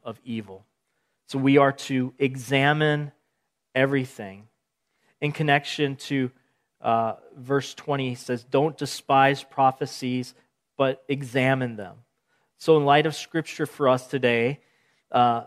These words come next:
does the, the word being spoken align with God's instructions and his general will or purposes? So when the prophet speaks, does it align? Does the word, uh,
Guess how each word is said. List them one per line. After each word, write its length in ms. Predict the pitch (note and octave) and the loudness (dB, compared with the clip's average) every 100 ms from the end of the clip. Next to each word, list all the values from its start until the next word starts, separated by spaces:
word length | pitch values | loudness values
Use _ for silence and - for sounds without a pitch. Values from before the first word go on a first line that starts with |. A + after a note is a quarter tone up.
| D3 | -4
does 320 | C3 C3+ B2+ | 0 0 -2
the, 320 | - C3 A#2+ - _ _ _ | -2 0 0 -4 _ _ _
the 80 | B2 | -6
word 340 | B2+ D#3 D#3+ | 4 6 6
being 280 | D3+ D3 C#3 | 0 -2 -4
spoken 720 | - - D3+ E3+ E3 D3 C#3+ | -8 -2 4 4 4 -2 -2
align 440 | D3+ C#3+ C#3 C3+ D3 | 0 0 2 2 0
with 180 | D3 C#3 | -2 2
God's 340 | C3+ C#3+ C#3+ | 4 4 2
instructions 720 | C3 - A#2 - - G2+ A2 _ _ _ _ _ | -8 -8 -8 -8 -16 -20 _ _ _ _ _ _
and 320 | C3 C3+ C3 - | -2 -2 -2 -6
his 240 | C#3 B2 | -6 -6
general 460 | - C#3+ D3 D3+ C#3 | -4 -2 0 0 2
will 280 | B2+ B2 A#2+ | 2 2 0
or 100 | C3 | -4
purposes? 680 | - E3+ E3+ C3 - G#2 G#2 | -2 -2 -2 -6 -12 -14 -14
So 440 | - C3+ B2+ B2+ _ _ _ | -4 -2 -2 -4 _ _ _
when 300 | C3+ C#3+ C#3+ | -2 -2 0
the 100 | C3 | -2
prophet 460 | - D3 C#3+ D3+ | 2 2 2 0
speaks, 400 | - - D3+ - | -2 -6 -6 -6
does 280 | _ C3 C3+ | _ -4 -2
it 100 | D3+ | 0
align? 520 | D3+ D3 C#3+ C3+ A2 G2 _ _ _ _ | 0 2 4 2 0 -8 _ _ _ _
Does 180 | D3+ D3 | 2 2
the 80 | D3+ | 2
word, 380 | D#3 D#3+ D#3+ - _ _ _ - | 6 8 6 2 _ _ _ 2
uh, 320 | C3+ C3+ | 4 4